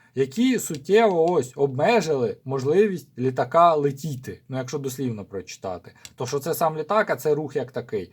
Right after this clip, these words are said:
А спереду Наутіс якісь жорсткі обмеження показує. Тобто, уже перед падінням з літаком відбулося щось, що він нормально летіти вже не міг. Все. Чи там управління могло відмовити. Ну, загалом Наутіс може управління показати, органи управління.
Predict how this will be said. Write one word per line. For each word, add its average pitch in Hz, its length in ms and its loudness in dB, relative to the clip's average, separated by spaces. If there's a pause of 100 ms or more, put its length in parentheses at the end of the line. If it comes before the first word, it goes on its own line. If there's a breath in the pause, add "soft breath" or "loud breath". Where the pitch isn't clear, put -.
(160 loud breath)
А 120 100 -2
спереду 151 400 0
Наутіс 165 420 2
якісь 127 240 -4
жорсткі 131 340 0
обмеження 107 480 -4
показує. 92 560 -12 (280)
Тобто, 127 400 -2 (400 soft breath)
уже 196 300 8
перед 180 340 -2
падінням 170 460 -4
з 127 80 -10
літаком 143 380 -4
відбулося 131 520 -2
щось, - 460 2 (240)
що 156 180 -4
він 269 160 -2
нормально 202 440 0
летіти 165 380 -6
вже 135 240 0
не 139 120 -4
міг. 95 380 -8 (260)
Все. 92 400 -4 (420)
Чи 214 160 0
там 202 360 4 (220 soft breath)
управління 190 600 2
могло 180 340 -2
відмовити. 143 580 -2
Ну, 165 120 -6
загалом 214 360 0
Наутіс 247 420 -4
може 285 300 -4
управління 160 680 -2
показати, 107 680 -4
органи 127 460 2
управління. 113 760 -6